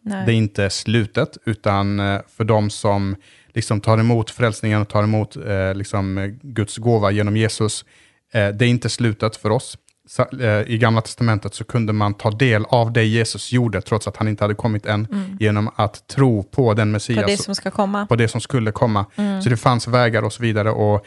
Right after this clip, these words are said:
Speaker 2: och som sagt, vi förstår inte allt, men det här är bara några få nycklar för att få dem, få oss att förstå det här. Och framförallt att Gud i Gamla testamentet och i Nya testamentet, det är samma person, men förutsättningarna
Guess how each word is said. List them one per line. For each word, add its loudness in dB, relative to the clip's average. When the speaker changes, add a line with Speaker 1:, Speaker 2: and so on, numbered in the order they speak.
Speaker 2:
och -20
som -4
sagt, 0
vi 0
förstår 2
inte 0
allt, 2
men -2
det 4
här 4
är 2
bara 2
några 2
få -4
nycklar 0
för 0
att 0
få 2
dem, -2
få -4
oss -8
att -14
förstå -2
det -2
här. 0
Och -6
framförallt 0
att -8
Gud 0
i -4
Gamla 2
testamentet -4
och 0
i 2
Nya 2
testamentet, -6
det 4
är 2
samma 0
person, -2
men 0
förutsättningarna -2